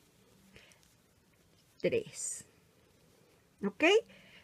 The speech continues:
Cargo mi gancho. ¿Y qué hacemos? Giro por completo mi tejido para ver yo lo que viene siendo mi derecho.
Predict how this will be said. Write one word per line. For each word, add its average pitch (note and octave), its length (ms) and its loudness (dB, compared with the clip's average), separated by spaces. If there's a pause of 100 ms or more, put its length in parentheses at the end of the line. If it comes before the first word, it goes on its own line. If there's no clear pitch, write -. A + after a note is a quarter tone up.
(280)
Cargo G3+ 640 4
mi A3 160 6
gancho. C#4 760 4 (680)
¿Y F#3+ 80 -6
qué C4+ 140 2
hacemos? A3+ 300 2 (300)
Giro C#4+ 680 6
por D4 160 0
completo C4 440 4
mi C4+ 120 2
tejido C#4 480 2 (100)
para A#3 200 4
ver A#3 200 4
yo A3+ 160 4
lo A#3 120 2
que G3 260 0 (320)
viene C#4+ 340 4
siendo C4 380 6
mi D4 260 8
derecho. D4+ 540 4